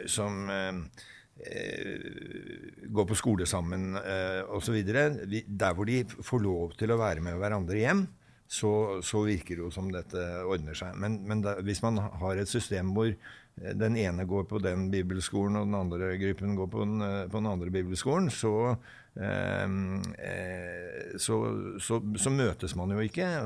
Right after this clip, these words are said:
spiser ikke sammen, og så videre. Da, da tar det veldig lang tid.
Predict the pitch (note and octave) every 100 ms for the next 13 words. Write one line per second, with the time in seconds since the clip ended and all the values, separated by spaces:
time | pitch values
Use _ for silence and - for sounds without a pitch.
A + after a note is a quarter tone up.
0 | G#2+ F2+ - G2+ F#2 G#2 G2+ G#2 G#2+ G#2
1 | G#2+ B2+ B2 G#2 G#2+ G2+ C3+ C3 G#2+ B2
2 | G2+ B2 A2+ G2+ F#2 F2+ F2 F2 F2 F#2+
3 | G2